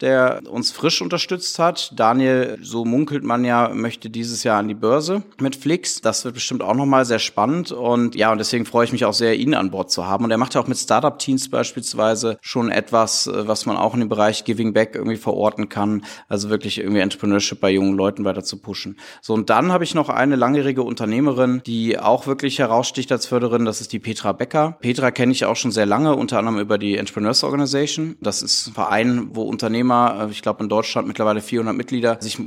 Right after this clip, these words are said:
monatlich treffen in kleinen Gruppen und sozusagen über ihre Challenges austauschen und lernen. Und da lernt man sich sehr gut kennen. Und die Petra Becker ist Unternehmerin, die, äh, Krankenhäuser und Altenpflegeheime betreibt.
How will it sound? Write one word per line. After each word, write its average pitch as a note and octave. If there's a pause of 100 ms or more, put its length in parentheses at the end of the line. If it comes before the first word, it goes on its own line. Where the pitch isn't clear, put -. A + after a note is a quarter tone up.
(100)
monatlich A#2
treffen C3+
in C3
kleinen A#2
Gruppen C3
und A2
sozusagen A2
über A2+
ihre G#2
Challenges C3
austauschen B2
und G#2+
lernen. A2+
Und A#2
da A#2+
lernt B2+
man D3
sich C#3
sehr C#3
gut C#3
kennen. C3+
Und G#2
die G#2+
Petra A2+
Becker C#3+
ist C3
Unternehmerin, A#2+
die, A#2
äh, G2
Krankenhäuser B2+
und A#2
Altenpflegeheime G2+
betreibt. -